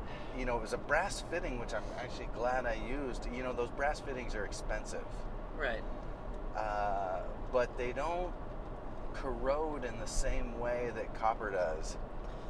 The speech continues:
Speaker 2: That's true. Yeah. That's
Speaker 1: And that was fortunate, uh, because it was in a sort of a weird,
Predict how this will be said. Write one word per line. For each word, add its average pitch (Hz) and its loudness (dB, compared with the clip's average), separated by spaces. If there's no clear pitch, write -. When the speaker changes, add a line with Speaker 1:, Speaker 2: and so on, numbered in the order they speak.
Speaker 2:
That's - -4
true. 117 0
Yeah. 117 0
That's 120 0
Speaker 1:
And 117 -4
that 131 8
was 123 0
fortunate, 127 0
uh, 104 2
because 131 -2
it 139 0
was 135 -2
in 180 0
a 190 -2
sort 160 0
of 131 -4
a 120 2
weird, 131 0